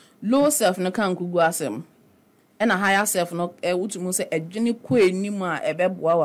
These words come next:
wankasa. Nti no, sɛ wohu sɛ asɛm no a woka no, ɛde hu bi abɛtɔ wankasa so a, wohu sɛ wo lower self no, ɛne, ɛm, ɛ, ɛ, ɛne wo kasa. Nti na ɔka wieɛ no, wohu sɛ wɔ higher self no, ɔno no,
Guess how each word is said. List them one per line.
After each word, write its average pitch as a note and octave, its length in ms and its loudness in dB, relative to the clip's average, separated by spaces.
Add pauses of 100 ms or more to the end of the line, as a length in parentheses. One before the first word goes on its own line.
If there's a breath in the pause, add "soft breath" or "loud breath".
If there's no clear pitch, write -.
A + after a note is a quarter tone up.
(100)
wankasa. C#3+ 300 -12 (480 soft breath)
Nti F#3+ 240 -2
no, G3 100 0
sɛ G3+ 200 0
wohu D4+ 220 6
sɛ C#4 260 2
asɛm G#3+ 360 -2
no A#3 140 0
a F3+ 120 -2
woka F#3 200 -6
no, F#3 80 -4
ɛde F3+ 220 -6 (100)
hu A#3+ 160 2
bi A#3 120 -4
abɛtɔ A3 420 0
wankasa F3 480 0
so F#3 100 -4
a, F3+ 60 0
wohu F3 200 -6
sɛ F#3+ 300 -4 (360 loud breath)
wo F#3+ 100 -2
lower C4 380 4
self G#3+ 480 4
no, E3 280 -2 (200)
ɛne, F#3+ 380 0
ɛm, F#3 340 0
ɛ, F3+ 260 2
ɛ, F3 260 4
ɛne F#3+ 300 0
wo E3+ 140 2
kasa. D#3 340 -4 (460 soft breath)
Nti F#3 220 -2
na F3+ 140 2
ɔka F3+ 200 0
wieɛ B3 440 4
no, E3 180 -6 (100)
wohu B3+ 120 -2
sɛ B3 200 0
wɔ F#3 100 4
higher B3 300 0
self G3+ 360 -2
no, E3 200 -6
ɔno F3 260 -4
no, F3+ 180 -6